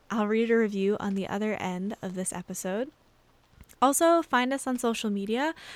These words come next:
We are Music Therapy Chronicles on all the platforms, and you are welcome to join our group on Facebook, where you can deep dive into d-,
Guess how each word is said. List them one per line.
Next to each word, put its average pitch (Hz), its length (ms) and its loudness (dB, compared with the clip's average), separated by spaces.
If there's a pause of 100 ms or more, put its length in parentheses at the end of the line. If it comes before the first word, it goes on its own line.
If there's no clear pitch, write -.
(160)
We 220 260 2
are 190 440 2
Music 214 340 0
Therapy 202 300 0
Chronicles 214 720 -2
on 196 260 -4
all 208 200 0
the 208 80 -6
platforms, 262 720 -2 (100)
and 196 320 -2 (300)
you 214 160 4
are 190 180 2
welcome 226 400 2
to 220 140 -4
join 202 480 0 (100)
our 185 480 -2 (120)
group 233 480 0 (360)
on 190 200 -2
Facebook, 269 640 0
where 208 220 -2
you 202 240 0
can 196 480 -2 (200)
deep 226 200 -4
dive 214 260 2
into 202 240 -2
d-, 190 100 -6